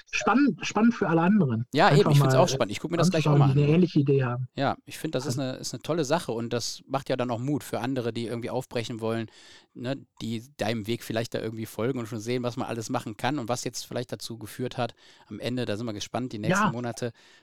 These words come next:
Speaker 2: so, dass du dich da wirklich selber
Speaker 1: Das ist
Speaker 2: über
Speaker 1: es.
Speaker 2: Wasser halten kannst, im wahrsten Sinne des Wortes.
Speaker 1: Ja.
Speaker 2: Und ja, kannst dann
Speaker 1: Und
Speaker 2: einfach
Speaker 1: das
Speaker 2: deinen
Speaker 1: Buch.
Speaker 2: Traum,
Speaker 1: <laughs>
Speaker 2: Traum weiterleben und weiter angehen. Und du bist glücklich und zufrieden, du bist gesund.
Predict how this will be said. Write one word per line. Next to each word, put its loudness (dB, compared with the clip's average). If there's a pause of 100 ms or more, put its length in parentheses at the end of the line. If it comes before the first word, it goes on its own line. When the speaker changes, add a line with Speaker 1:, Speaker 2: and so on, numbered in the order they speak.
Speaker 2:
so, -4 (100)
dass -2
du -8
dich -10
da -4
wirklich -10
selber 2
Speaker 1:
Das -6
ist -6
Speaker 2:
über 0
Speaker 1:
es. -6
Speaker 2:
Wasser -2
halten -6
kannst, -6
im -8
wahrsten -4
Sinne -6
des -6
Wortes. -4 (380)
Speaker 1:
Ja. 4
Speaker 2:
Und -6 (600)
ja, 2 (160)
kannst -10
dann 0
Speaker 1:
Und 4
Speaker 2:
einfach 0
Speaker 1:
das -2
Speaker 2:
deinen 0
Speaker 1:
Buch. -6
Speaker 2:
Traum, 2
Speaker 1:
<laughs> 0
Speaker 2:
Traum -4 (160)
weiterleben -2
und -8
weiter -4
angehen. -6
Und -10
du -10
bist -8
glücklich -6
und -14
zufrieden, -6
du -8
bist -8
gesund. -4